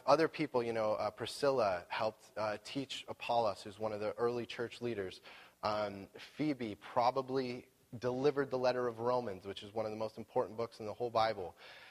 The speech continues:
And so women were playing a hugely important role in the mission that Jesus was putting together. They were not, uh, and, and actually the Bible doesn't say that men are smarter, more gifted, that's why they should be elders. That has nothing to do with it. It's that men are called to take responsibility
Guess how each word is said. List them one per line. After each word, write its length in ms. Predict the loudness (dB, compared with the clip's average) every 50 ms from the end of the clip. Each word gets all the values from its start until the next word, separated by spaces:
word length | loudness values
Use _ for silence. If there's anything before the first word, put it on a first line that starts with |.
| -10 -8
And 80 | -2 4
so 220 | 6 6 6 6 2
women 480 | 4 6 6 6 6 4 4 4 0 -2 -4
were 280 | 0 2 2 2 2 -2
playing 300 | 0 2 2 2 2 0 -2
a 100 | -4 -6 -6 -6 -8 -8 -6 -2
hugely 340 | 0 0 0 2 2 2 2
important 400 | 2 2 2 2 2 2 2 4
role 240 | 4 4 4 4 2
in 100 | -2 -4
the 60 | -4
mission 420 | -2 -2 -2 -2 -4 -4 -4 -6 -6 -4
that 120 | -6 -6
Jesus 360 | -4 -4 -8 -6 -8 -12 -12 -12
was 100 | -12 -10
putting 240 | -4 -4 -4 -4 -4
together. 280 | -2 -4 -2 -2 -2
They 100 | -4 -4
were 120 | -4 -2 0
not, 260 | 0 0 0 0 -2 -2 2
uh, 240 | 4 4 4 4 0 -4 -6 -10 -10 -10 -10 -10 -2 0
and, 180 | 0 0 0 0
and 100 | 2 4
actually 300 | 4 2 2 2 -2 0
the 120 | 6 6 6
Bible 140 | 6 6 4
doesn't 300 | 2 2 2 2 -4 -6
say 220 | 2 2 4 4
that 160 | 4 0 -4 -2
men 200 | 0 0 0 0
are 80 | 0
smarter, 540 | -4 -6 -4 0 2 2 4 4 2 2 2
more 200 | 2 0 0 0
gifted, 380 | 0 -2 -2 -2 -2 -4 0 2
that's 200 | 0 0 0 0
why 100 | -2 -2
they 100 | -2 -4
should 140 | -8 -8 -4
be 60 | -2
elders. 260 | -2 -2 -2 -4 0
That 140 | 0 0 0
has 180 | 0 -4 -4 -2
nothing 280 | -4 -4 -4 -4 -8
to 60 | -8
do 140 | -6 -6 -4
with 120 | -4 -6 -6
it. 120 | -8 -14 _ _ -20 -20 -20 -20 -20 -20 -20 -20 -18 _ -6
It's 200 | -6 -6 -4 0
that 180 | 0 0 0
men 240 | 0 0 0 2 2
are 80 | 2 0
called 300 | 2 2 2 2 2 0
to 60 | -4
take 260 | -8 -6 -8 -6 -6
responsibility 960 | -8 -10 -6 -4 -4 -4 -2 -6 -10 -6 -4 -2 -2 -2 -4 -6 -8 -12 -16